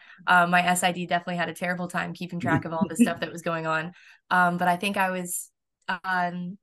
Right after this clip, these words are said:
Speaker 2: U S A softball, I made the top three finalists. So they flew me out to Oklahoma, um, ended up giving it to Jocelyn Allo, which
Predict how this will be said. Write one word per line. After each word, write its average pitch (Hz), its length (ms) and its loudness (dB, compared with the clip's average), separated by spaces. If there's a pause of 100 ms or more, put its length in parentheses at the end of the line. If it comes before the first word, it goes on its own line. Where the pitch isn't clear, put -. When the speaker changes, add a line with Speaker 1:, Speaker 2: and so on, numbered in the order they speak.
Speaker 2:
U 214 140 6
S 220 120 -6
A 220 40 -8
softball, 214 420 -2
I 196 100 2
made 185 160 -2
the 180 60 -8
top 180 300 -4
three 196 160 -4
finalists. 175 600 -4
So 185 100 -10
they 175 120 -4
flew 185 160 -8
me 180 100 -2
out 175 100 0
to - 120 -10
Oklahoma, 180 600 -2 (380)
um, 180 240 2
ended 214 200 -2
up 226 80 -2
giving 220 200 -2
it 214 80 -8
to 196 80 -10
Jocelyn 196 360 -4
Allo, 190 320 -2
which 175 320 -6